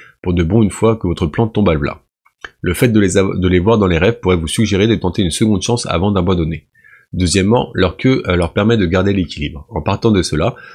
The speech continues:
euh, votre, euh, votre vie est-elle équilibrée que-, telle qu'elle devrait l'être ? Enfin, ils peuvent se faufiler dans les plus petites ouvertures grâce à leur cage thoracique ré-, répliable.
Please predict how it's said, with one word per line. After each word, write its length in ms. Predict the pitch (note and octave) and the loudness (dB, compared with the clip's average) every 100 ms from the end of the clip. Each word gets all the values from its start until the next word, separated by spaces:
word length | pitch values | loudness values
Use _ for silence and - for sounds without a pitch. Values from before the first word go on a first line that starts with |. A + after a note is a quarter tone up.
| - _ | -20 _
euh, 160 | G2 F#2 | 0 0
votre, 320 | F2 F2+ - | 2 -2 0
euh, 360 | F2+ F2 F2 F2 | 0 2 2 0
votre 260 | E2+ - F2 | -2 -2 -2
vie 300 | G#2+ C3 - | 0 -2 -2
est-elle 420 | F#2+ - A2+ A2 | -2 0 0 0
équilibrée 460 | G2+ - G2 E2+ A2 | -2 0 -2 0 0
que-, 360 | - F2+ F2+ F2 _ | 0 0 -2 -8 _
telle 160 | A#2 G#2 | -4 0
qu'elle 160 | F#2+ | 0
devrait 180 | F#2 E2+ | 2 0
l'être ? 380 | D2+ - - _ _ _ _ _ _ _ _ _ _ - - | -2 -8 -20 _ _ _ _ _ _ _ _ _ _ -18 -4
Enfin, 400 | G#2 - B2+ C#3+ | -4 0 0 0
ils 120 | F2+ | -4
peuvent 140 | D#2 G#2 | -2 -2
se 140 | F#2+ | -2
faufiler 340 | - F2 A2 | -4 -4 0
dans 120 | G#2 F2 | 2 2
les 100 | E2+ | -2
plus 200 | - G#2 | -4 -4
petites 360 | B2 - G#2+ | -2 -2 -4
ouvertures 500 | G2 F2 - - C#3+ - - - - | 0 -2 -2 -8 -8 -12 -20 -20 -4
grâce 220 | G#2+ G#2+ | -2 0
à 60 | |
leur 160 | F2+ E2 | 0 0
cage 240 | A#2+ A#2 | 0 0
thoracique 400 | - G2 F#2 B2 | 0 0 0 -4
ré-, 240 | - A2+ A2 - | 0 -2 -2 -2
répliable. 640 | F#2+ G#2+ - E2 - E2+ | -2 -2 0 -2 -2 -12